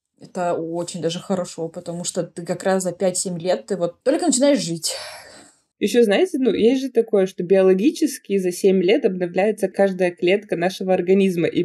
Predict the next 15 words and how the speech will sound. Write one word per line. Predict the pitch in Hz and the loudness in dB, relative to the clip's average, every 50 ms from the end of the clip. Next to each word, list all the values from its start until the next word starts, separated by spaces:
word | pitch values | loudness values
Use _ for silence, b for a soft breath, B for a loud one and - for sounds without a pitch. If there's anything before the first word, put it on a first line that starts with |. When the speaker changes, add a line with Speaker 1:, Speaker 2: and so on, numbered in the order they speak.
| 160 | -2
Speaker 2:
вот | 165 175 170 - - | 0 -2 -2 -2 0
через | - 220 180 214 208 - | -2 0 0 0 2 2
семь | 202 180 175 170 | 2 2 2 2
лет | 180 226 320 - | 2 0 0 0
мы | 226 214 240 | 2 2 2
уже | 262 233 226 | 2 4 2
другой | 190 165 165 160 156 185 190 202 202 | 0 2 0 0 4 4 4 4 2
человек. | - - 185 185 185 180 175 165 160 - - | -2 -4 0 0 2 2 2 2 0 0 2
И | 185 | 2
я | 185 185 | 2 2
такая: | 190 190 190 - 151 139 - - | 2 0 -2 0 0 0 0 0
«М». | 208 247 277 247 190 170 214 | 2 4 4 4 4 4 2
<laughs> | 208 - 277 311 - 285 - 381 - - 240 233 233 294 269 269 269 247 254 262 247 226 | 2 2 0 0 2 0 -2 -2 -2 0 0 2 4 4 4 4 4 2 2 2 -2 -6
Speaker 1:
Интересно, | 202 196 - 269 269 277 262 233 208 208 - 214 202 | -6 -4 -2 -2 0 2 2 2 0 -2 -4 -8 -8
кстати. | - - - - 202 196 185 185 - - | -8 -10 -10 -10 -10 -10 -10 -12 -14 -18